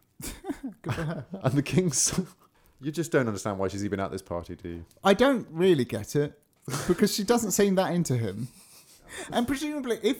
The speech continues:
Speaker 1: if you assume that all of the, all of the beautiful women there
Speaker 2: Yeah, yeah, yeah.
Speaker 1: want to, to be with the prince,
Speaker 2: Yeah, yeah.
Speaker 1: she's in a room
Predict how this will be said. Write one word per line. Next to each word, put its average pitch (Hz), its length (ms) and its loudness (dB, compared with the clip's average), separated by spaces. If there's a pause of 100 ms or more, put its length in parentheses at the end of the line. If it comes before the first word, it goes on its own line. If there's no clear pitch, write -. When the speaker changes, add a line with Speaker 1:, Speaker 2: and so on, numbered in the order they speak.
(140)
Speaker 1:
if 233 160 -2
you 247 120 -2
assume 214 380 -2
that 180 240 0
all 196 380 4
of 185 160 -2
the, 170 220 4
all 175 240 2
of 160 120 -4
the 127 400 4 (400)
beautiful 143 320 -2
women 135 280 0
there 98 340 -2 (240)
Speaker 2:
Yeah, 95 180 0
yeah, 87 200 0
yeah. 85 80 -8
Speaker 1:
want 147 360 0
to, - 160 -4 (280)
to 123 80 -4
be 135 240 0
with 123 180 0
the 123 80 -4
prince, 107 420 -2
Speaker 2:
Yeah, 90 120 2
yeah. 90 280 -2 (220)
Speaker 1:
she's 196 460 0
in 175 240 0
a 160 180 4
room 147 540 2